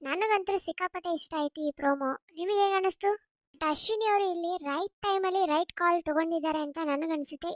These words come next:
ಇದೇ ರೀತಿ ಆಟ ಆಡ್ಲಿ ಅಂತ ನಾನು ಅನ್ಸ್-, ಅನ್ಕೊಂತೀನಿ. So ಇದನ್ನೆಲ್ಲ ನೋಡಿದ್ರೆ ನನಗೆ ಈ ವೀಕೆಂಡ್ ಅಲ್ಲಿ ಬೇರೆ ಸ್ಪರ್ಧಿಗಳಿಗೆ ಸುದೀಪ್ ಅಣ್ಣ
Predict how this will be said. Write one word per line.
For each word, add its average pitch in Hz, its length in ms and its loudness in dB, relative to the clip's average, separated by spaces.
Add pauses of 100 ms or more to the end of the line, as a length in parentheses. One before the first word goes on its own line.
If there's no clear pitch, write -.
(120)
ಇದೇ 339 180 4
ರೀತಿ 403 260 2
ಆಟ 330 260 2
ಆಡ್ಲಿ 302 300 0
ಅಂತ 285 260 -2
ನಾನು 285 240 -2
ಅನ್ಸ್-, 247 380 -6
ಅನ್ಕೊಂತೀನಿ. 262 520 -6 (280)
So 381 60 12 (140)
ಇದನ್ನೆಲ್ಲ 415 400 6
ನೋಡಿದ್ರೆ 370 440 8
ನನಗೆ 359 400 4 (140)
ಈ 359 260 4
ವೀಕೆಂಡ್ 339 420 0
ಅಲ್ಲಿ 320 260 4
ಬೇರೆ 339 280 4
ಸ್ಪರ್ಧಿಗಳಿಗೆ 311 760 2
ಸುದೀಪ್ 320 380 -2
ಅಣ್ಣ 311 180 -2